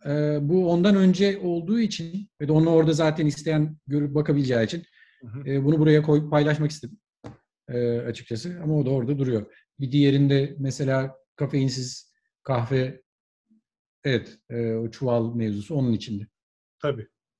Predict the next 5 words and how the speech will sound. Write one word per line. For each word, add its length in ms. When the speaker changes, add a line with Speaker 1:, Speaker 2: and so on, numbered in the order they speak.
Speaker 1:
Yastık. 340
Speaker 2:
Uykunuzu 480
kaçırmıyor. 580
Speaker 1:
<laughs> 200
Evet. 340